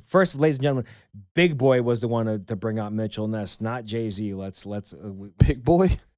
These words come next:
Speaker 1: Big Boi from Outkast. Big Boi from Outkast was killing it.
Speaker 2: Right, right, right.
Speaker 1: You go look at videos, bro. But this was, like, the only store to get it.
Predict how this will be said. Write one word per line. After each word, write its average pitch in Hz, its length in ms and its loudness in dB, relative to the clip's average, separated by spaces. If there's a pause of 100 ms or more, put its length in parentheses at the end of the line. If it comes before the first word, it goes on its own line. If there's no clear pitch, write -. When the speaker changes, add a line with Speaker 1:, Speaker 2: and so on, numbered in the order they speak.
Speaker 1:
Big 139 180 -4
Boi 170 120 4
from 143 100 -6
Outkast. 147 600 -2
Big 156 160 -2
Boi 214 120 2
from 202 100 -2
Outkast 196 600 0
was 135 320 -2 (140)
killing 247 540 4
it. 101 180 -6 (140)
Speaker 2:
Right, 101 260 4
right, 90 180 4
right. 87 180 2
Speaker 1:
You 131 60 -10
go 190 240 2
look 170 160 0
at 226 100 4
videos, 127 400 2
bro. 110 220 -2 (340)
But 131 220 2
this 180 200 4
was, 156 140 0
like, 156 140 2
the 143 200 -8
only 156 400 4
store 131 460 2
to 110 60 -4
get 107 240 -2
it. 92 100 -12